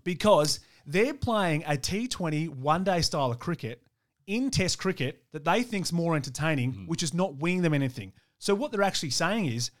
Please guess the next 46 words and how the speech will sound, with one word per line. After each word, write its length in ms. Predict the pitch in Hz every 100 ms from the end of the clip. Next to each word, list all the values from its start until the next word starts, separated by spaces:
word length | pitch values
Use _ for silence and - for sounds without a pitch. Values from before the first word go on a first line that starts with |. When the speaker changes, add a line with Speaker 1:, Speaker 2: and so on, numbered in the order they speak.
| _ -
Speaker 1:
"Test 240 | 226 240
cricket 260 | - 190 160
is 80 | 147
crap. 440 | - 202 156 - _ _
We're 220 | 160 208
just 140 | 240 -
gonna 140 | 175
play 420 | - 165 151 151 -
T 220 | 170 165
twenty 320 | - 160 143
and 140 | 139
Speaker 2:
Mm. 60 | 123
Speaker 1:
one-day 380 | 139 127 156 -
cricket," 380 | - 127 120 - - - -
and 140 | 147
saying 260 | 135 170 165
to 60 | 156
people, 300 | 156 143 143
"This 240 | 151 226
is 60 | 170
the 60 |
best 240 | 156 147 -
form, 440 | 196 247 127 190 - _ _ _ _
so 200 | - 190
why 260 | 175 185 214
would 160 | 220
you 60 | 196
watch 280 | 185 247 -
Test 220 | 156 135
cricket?" 280 | 123 117 - _ _ _ -
So 180 | - 190
they're 100 | 170
not 260 | 180 254
winning, 400 | 185 175 160 269 - _ _ _ _ _ _ _
they're 360 | 151 160 156 160 -
taking 300 | - 165 156
moral 320 | 151 185 262
victories, 640 | 180 185 - 110 160 - - _ _ _ _ _
and 140 | 165 165
they're 80 | 170
saying 320 | - 185 180
that 60 | 156
they're 80 |
saving 420 | 147 - 208 220 202
Test 240 | 175 165
cricket 340 | - 208 117